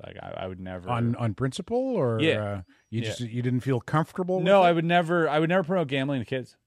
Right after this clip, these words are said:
Speaker 2: Okay, good for
Speaker 1: It's,
Speaker 2: you.
Speaker 1: and, and all of the streamers who are, like, they can go fuck themselves. Like, honestly, I think it's the most deplorable act 'cause the kids
Speaker 2: Yeah.
Speaker 1: watching are, like, sixteen, signed in
Speaker 2: Yeah.
Speaker 1: with their mom's account or whatever it is.
Speaker 2: Yeah.
Speaker 1: Like, they're all young,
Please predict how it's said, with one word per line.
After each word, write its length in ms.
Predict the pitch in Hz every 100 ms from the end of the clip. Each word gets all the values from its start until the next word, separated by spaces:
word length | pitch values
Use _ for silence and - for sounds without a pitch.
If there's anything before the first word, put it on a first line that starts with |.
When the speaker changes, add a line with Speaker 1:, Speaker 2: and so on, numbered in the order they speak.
| -
Speaker 2:
Okay, 300 | 131 123 120 143
good 180 | 127 127
for 60 | 156
Speaker 1:
It's, 80 |
Speaker 2:
you. 120 | 147 123
Speaker 1:
and, 160 | 127
and 160 | 131 139
all 320 | 143 160 202
of 140 | 196 147
the 340 | 175 170 165
streamers 840 | 127 - - 139 156 180 233 - - _ _ _ _ _
who 200 | 127 143
are, 140 | 139 127
like, 220 | 127 127 123
they 80 |
can 60 | 131
go 100 | 120
fuck 220 | - 113
themselves. 400 | 131 107 - -
Like, 80 | 98
honestly, 320 | 110 117 - 78
I 160 | 107
think 200 | 113 127
it's 280 | 110 - - -
the 220 | 113 123
most 300 | 123 117 -
deplorable 540 | 131 - 120 120 110 110
act 180 | 123 - - -
'cause 180 | - 147
the 80 | 139
kids 320 | - 156 175
Speaker 2:
Yeah. 60 | 139
Speaker 1:
watching 360 | 113 151 - 107
are, 60 |
like, 140 | 104 98
sixteen, 420 | - 107 131 123
signed 280 | - 117 113
in 60 |
Speaker 2:
Yeah. 60 | 113
Speaker 1:
with 40 |
their 60 | 101
mom's 240 | 104 104 95
account 260 | 117 127
or 60 | 123
whatever 240 | 95 92
it 60 | 90
is. 140 | -
Speaker 2:
Yeah. 100 | 104
Speaker 1:
Like, 80 | 123
they're 120 | 131
all 340 | - 143 151 131
young, 500 | 110 131 113 101